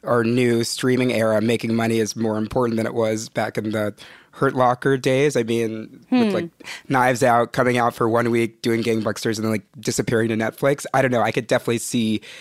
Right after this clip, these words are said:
Speaker 1: box office and having people actually having gone to see the movie mattering a little bit more than it did matter, you know, even ten, twelve years ago when The Hurt Locker was.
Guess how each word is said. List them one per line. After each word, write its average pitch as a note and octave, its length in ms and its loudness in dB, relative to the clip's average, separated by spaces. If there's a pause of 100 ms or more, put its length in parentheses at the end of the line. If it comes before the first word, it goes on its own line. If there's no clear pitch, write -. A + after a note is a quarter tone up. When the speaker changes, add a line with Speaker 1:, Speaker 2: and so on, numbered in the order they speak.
(380)
Speaker 1:
box - 320 0
office A2+ 440 0
and G2 300 -4 (280)
having B2+ 180 -2
people A#2+ 160 -2
actually A2 600 0 (280)
having A#2 200 -6
gone A2 240 -2 (180)
to - 120 -8
see D3+ 240 0
the C#3+ 100 2
movie A2 420 2 (560)
mattering E3 640 4 (380)
a D#3+ 80 4
little E3+ 180 4
bit D#3 140 0
more D3 240 4
than C3+ 120 0
it C3 160 -2
did C3+ 360 2
matter, A#2 580 2
you C3 140 2
know, G#2 140 2
even G#2+ 360 -2 (400)
ten, G2+ 420 0 (260)
twelve G#2 260 0
years G#2+ 180 0
ago G#2 240 -4 (100)
when G2+ 380 -4
The A2 80 -4
Hurt G#2+ 140 -4
Locker C#2 260 -6
was. - 240 -10